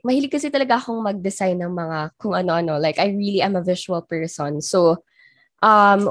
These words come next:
we had this meeting at work. Tapos parang kailangan nila ng,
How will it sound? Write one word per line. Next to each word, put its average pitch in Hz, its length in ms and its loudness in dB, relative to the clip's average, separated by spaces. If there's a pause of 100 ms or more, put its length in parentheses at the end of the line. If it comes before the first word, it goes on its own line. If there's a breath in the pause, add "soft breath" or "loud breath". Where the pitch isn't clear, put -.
we 233 140 -2
had 240 260 0
this 285 200 -2
meeting 226 380 0
at 190 220 -4
work. 151 400 -2 (220)
Tapos 208 280 -4
parang 220 240 0
kailangan 196 440 -2
nila 190 240 -2
ng, 165 340 -4